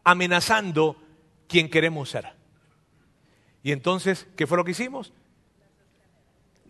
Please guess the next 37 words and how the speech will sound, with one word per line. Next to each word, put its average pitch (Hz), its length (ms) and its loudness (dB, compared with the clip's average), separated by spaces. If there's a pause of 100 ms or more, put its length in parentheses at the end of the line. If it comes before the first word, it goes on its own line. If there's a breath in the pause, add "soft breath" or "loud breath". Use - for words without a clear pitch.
(140)
<laughs> 247 1120 4
No, 170 200 -2
las 160 120 4
escaleras, 175 460 4
dicen 170 220 2
por 170 120 0
aquí. 170 200 -2
No, 214 240 4 (220 loud breath)
no 208 180 4
fueron 220 240 4
las 196 100 8
escaleras. 196 500 6 (800)
<laughs> 269 720 0
Lo 208 220 6
que 208 120 6
hicimos 220 460 2
fue 226 240 6 (180 loud breath)
de 190 140 4
que 208 100 4
no 214 160 0
nos 254 160 -2
subíamos 233 480 -2
en 240 80 -2
el 240 120 0
elevador 240 600 0
a 254 100 -6
esa 233 260 -2
hora, 269 320 -2
en 151 80 -4
las 156 160 0
horas 220 160 -2
de 208 60 0
la 214 100 0
noche 220 260 -6
cuando 170 180 -6
estaba 196 280 -2
solo. 233 360 -8